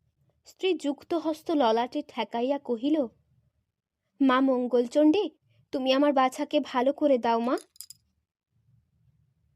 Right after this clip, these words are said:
ব্যস্তভাবে বাজারের থলি খুঁজিতে খুঁজিতে কহিলাম,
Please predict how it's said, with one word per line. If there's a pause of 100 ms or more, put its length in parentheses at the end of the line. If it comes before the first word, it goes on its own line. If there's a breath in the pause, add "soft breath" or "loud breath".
(480)
ব্যস্তভাবে
বাজারের
থলি
খুঁজিতে
খুঁজিতে
কহিলাম,